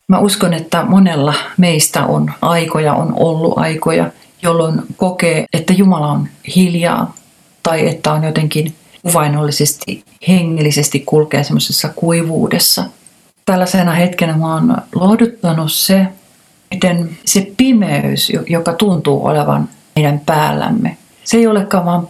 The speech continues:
pimeyttä, vaan se onkin Isän, Jumalan varjeleva käsi meidän elämän yllä. Ja hän sanoo, "Odota tai luota." Ja niin kuin roomalaiskirja viisitoista kolmetoista, jos se käännetään suoraan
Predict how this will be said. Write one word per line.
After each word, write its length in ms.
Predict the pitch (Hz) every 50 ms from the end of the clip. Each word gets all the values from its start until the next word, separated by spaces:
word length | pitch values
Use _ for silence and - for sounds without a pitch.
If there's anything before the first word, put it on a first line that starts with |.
| - _
pimeyttä, 600 | - 240 254 240 214 185 160 156 151 - 165 156
vaan 220 | 160 160 160 165 156
se 180 | - - 180
onkin 680 | - - 180 170 165 - 175 165 160 160 160 160 156 - - _ _ _
Isän, 600 | 214 214 208 - 208 170 160 151 - 156 156 151 - - -
Jumalan 800 | 170 175 175 170 170 165 160 156 151 139 151 - - 165 156 151 - - _ _ _ _ - 185 202
varjeleva 600 | 220 220 226 208 170 165 156 151 151 147 147 147
käsi 360 | - - - 147 - - 143
meidän 240 | 131 - - 147 -
elämän 500 | 147 151 147 147 151 - - - - -
yllä. 420 | - - 156 156 - - 190 185 - - _ _ _ _ _ _ _ _ _ _ _ -
Ja 80 | 185 170
hän 340 | 185 185 175 170 - - - _
sanoo, 540 | - 185 175 165 156 151 151 139 98 170 180
"Odota 400 | 185 180 165 151 147 - 151 147 - _ -
tai 200 | 160 156 165 185
luota." 500 | 196 185 151 156 151 156 - - - - - - _ _ _ _ _ _ _ _ _ _ _ _ _ _ _
Ja 260 | 185 165 156 165 - -
niin 220 | - 170 160 160 160
kuin 360 | - 170 165 170 190 - - -
roomalaiskirja 840 | 208 220 240 233 208 175 147 147 139 - - 160 156 156 156 156
viisitoista 500 | 180 185 175 151 - - 151 147 - 139
kolmetoista, 920 | - - 185 185 180 175 156 151 156 151 151 139 147 143 143 - - 151
jos 100 | 151 -
se 60 | 156
käännetään 480 | 165 - 185 190 175 160 - 139 143 147
suoraan 500 | - 190 175 156 - 147 143 147 147